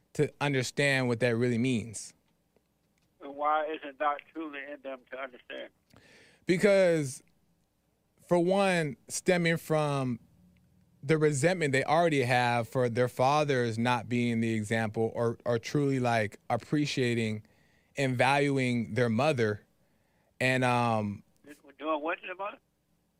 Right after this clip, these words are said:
Speaker 1: Uh, oh, sp-, you're, you're coming in a little quiet, Jesse, so you gotta
Speaker 2: You
Speaker 1: speak
Speaker 2: said
Speaker 1: up a little bit.
Speaker 2: valuing their mother?
Speaker 1: Say it again?
Speaker 2: You said that it came from not valuing their mother?
Speaker 1: No, they,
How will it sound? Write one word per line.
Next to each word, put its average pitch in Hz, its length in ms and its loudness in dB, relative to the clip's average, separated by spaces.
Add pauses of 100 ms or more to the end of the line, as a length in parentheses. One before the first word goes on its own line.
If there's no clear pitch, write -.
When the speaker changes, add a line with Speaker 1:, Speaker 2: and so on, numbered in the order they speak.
(800)
Speaker 1:
Uh, 139 300 2
oh, 151 180 2
sp-, - 380 -6
you're, 170 180 4 (100)
you're 175 140 6
coming 196 240 4
in 190 100 6
a - 20 4
little 170 400 4 (120)
quiet, 147 380 4
Jesse, 127 200 2
so 135 140 0
you 131 60 2
gotta 135 180 4
Speaker 2:
You 123 60 -2
Speaker 1:
speak - 200 0
Speaker 2:
said 180 60 6
Speaker 1:
up 117 60 4
a - 20 0
little 117 180 2
bit. 104 60 0
Speaker 2:
valuing 165 500 0
their 147 160 0
mother? 160 360 -2 (1500)
Speaker 1:
Say 147 180 4
it 160 80 4
again? 185 300 4 (400)
Speaker 2:
You - 180 -12
said 147 220 -6
that 127 220 -8 (500)
it 131 160 -12
came 143 260 -6
from 123 220 -14
not 131 200 0 (220)
valuing 143 600 0
their 127 140 -2
mother? 147 420 -2 (1500)
Speaker 1:
No, 170 200 4
they, 180 380 2